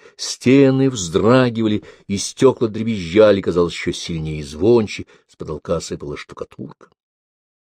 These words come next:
Снова мысли подполковника стала занимать четвертая батарея,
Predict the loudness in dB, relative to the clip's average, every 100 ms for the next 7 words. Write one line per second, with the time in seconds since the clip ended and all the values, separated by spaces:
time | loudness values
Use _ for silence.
0 | _ _ _ _ _ _ _ -20 -8 2
1 | 4 6 4 2 0 2 2 2 -4 -4
2 | -4 -4 -4 -2 -2 -4 -6 -12 _ _
3 | -2 0 -2 -4 -2 -2 -4 -10 -4 -4
4 | -4 -8 -4 -6 -6 -14